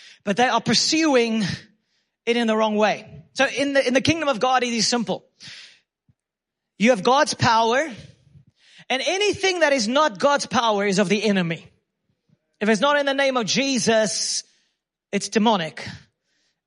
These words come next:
If it's not the power of God and the Holy Spirit, it's another power,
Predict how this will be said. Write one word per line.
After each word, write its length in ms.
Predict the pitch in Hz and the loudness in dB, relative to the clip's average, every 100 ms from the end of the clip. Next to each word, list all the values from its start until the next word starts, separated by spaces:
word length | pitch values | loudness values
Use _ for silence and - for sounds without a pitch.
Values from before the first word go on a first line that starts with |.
| - | -2
If 80 | |
it's 140 | 226 208 | 0 2
not 240 | 269 254 | 0 0
the 60 | 247 | -2
power 400 | - 262 269 247 | 2 4 4 4
of 100 | 208 | 2
God 260 | 247 247 | 2 2
and 80 | 226 | 2
the 80 | 226 | 2
Holy 220 | 220 220 | 2 2
Spirit, 460 | 190 - 269 247 220 | 0 -2 0 0 0
it's 100 | 190 | -2
another 260 | 214 269 | 0 2
power, 320 | 240 240 220 | 2 2 2